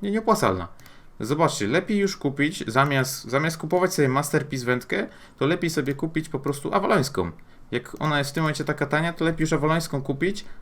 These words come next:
bo t-, ten dodatek, który wam daje, to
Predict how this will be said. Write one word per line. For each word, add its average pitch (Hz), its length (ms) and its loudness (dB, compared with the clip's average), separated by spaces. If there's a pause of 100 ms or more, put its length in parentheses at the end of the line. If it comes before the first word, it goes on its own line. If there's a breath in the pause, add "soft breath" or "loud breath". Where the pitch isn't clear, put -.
bo 147 440 2 (360)
t-, 107 160 -4
ten 139 160 -2
dodatek, 165 440 4
który 139 240 0
wam 139 160 0
daje, 160 240 4
to 156 160 -2